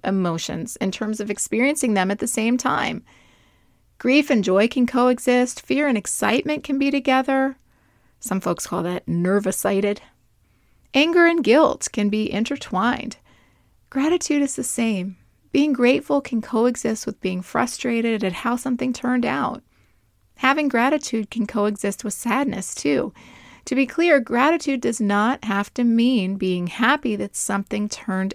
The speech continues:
out the way it did. It doesn't mean, "Oh, yes, I'm so very glad that this happened." So what does gratitude mean?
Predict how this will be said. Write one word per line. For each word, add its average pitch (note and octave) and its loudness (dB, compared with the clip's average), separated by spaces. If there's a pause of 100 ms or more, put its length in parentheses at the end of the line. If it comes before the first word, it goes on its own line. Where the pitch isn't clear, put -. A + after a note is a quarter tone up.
out G3+ 2
the G3+ -4
way F3+ -2
it - -8
did. A#3+ -2 (880)
It C#4 -2
doesn't D4+ 0
mean, B3+ 2
"Oh, E4+ 6
yes, D#4 4
I'm A#3+ 4
so D4 4
very B3+ 4
glad A3+ 2
that F3+ -2
this A3 -4
happened." - -2 (260)
So D#4 4
what E4 4
does E4 4
gratitude F#3 2
mean? F3 -8